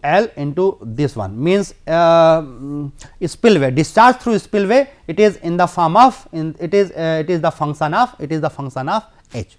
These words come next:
it is the function of H, okay. Through this equation, through this equation, equation,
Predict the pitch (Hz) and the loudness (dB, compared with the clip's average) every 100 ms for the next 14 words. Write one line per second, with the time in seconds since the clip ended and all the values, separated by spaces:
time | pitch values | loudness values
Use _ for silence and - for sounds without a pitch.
0 | _ 151 160 151 135 120 170 185 208 - | _ -6 -4 -4 -6 -8 -8 -6 -8 -10
1 | - 98 - _ - 196 202 156 - - | -14 -14 -16 _ -20 -8 -4 -4 -6 -20
2 | _ - 269 196 262 262 - 185 190 156 | _ 0 0 2 2 0 -4 0 2 0
3 | 113 - 220 208 220 208 202 185 170 127 | -4 -4 -2 -2 -2 -4 -2 -4 -2 -6
4 | 135 180 175 196 196 | -6 -2 -2 -2 -6